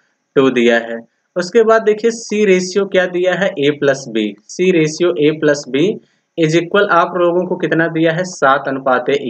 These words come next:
ग्यारह। तो आप सभी लोगों से क्या पूछा गया है, आप लोगों से पूछा गया है B ratio A plus C का मान क्या होगा। तो एक चीज गौर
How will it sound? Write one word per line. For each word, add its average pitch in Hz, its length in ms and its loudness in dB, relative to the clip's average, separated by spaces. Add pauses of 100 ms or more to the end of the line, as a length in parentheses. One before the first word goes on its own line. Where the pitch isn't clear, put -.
ग्यारह। 107 380 2 (460)
तो 196 60 2 (140)
आप 214 140 2
सभी 214 300 -2
लोगों 202 300 2
से 214 180 0
क्या 170 220 2
पूछा 131 380 -4
गया 123 160 -2
है, 139 140 -2
आप 180 220 0
लोगों 170 240 0
से 180 140 -4
पूछा 156 420 -2
गया 160 200 0
है 170 160 -2
B 135 240 2
ratio 127 440 2 (480)
A 190 140 6 (100)
plus 190 340 0
C 170 160 0
का 160 120 2
मान 139 280 2
क्या 135 180 2
होगा। 120 340 0
तो 127 200 -12 (340)
एक 226 220 2
चीज 226 220 -4
गौर 170 240 2